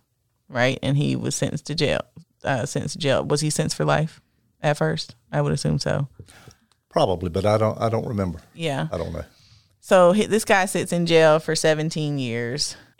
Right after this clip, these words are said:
Speaker 1: He speaks with the Innocence Commission, and they decide to take a look at his case. And he feels as if he's had ineffective counsel at some point during the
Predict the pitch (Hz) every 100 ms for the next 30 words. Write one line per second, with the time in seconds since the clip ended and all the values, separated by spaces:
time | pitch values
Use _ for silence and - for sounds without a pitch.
0 | - 165 160 156 151 143 - - - 156
1 | - - - - 156 135 143 147 151 151
2 | 156 139 - 127 120 147 - _ _ _
3 | - 143 131 131 127 123 127 - 151 147
4 | 151 143 131 - 160 147 139 147 151 147
5 | 139 - 151 139 - 147 143 156 - -
6 | _ _ _ _ _ 151 147 147 143 147
7 | 139 147 139 135 151 - 143 143 165 135
8 | - 143 147 131 - - 165 151 - 160
9 | 147 - - 160 151 156 143 139 139 139
10 | 139 139 139 143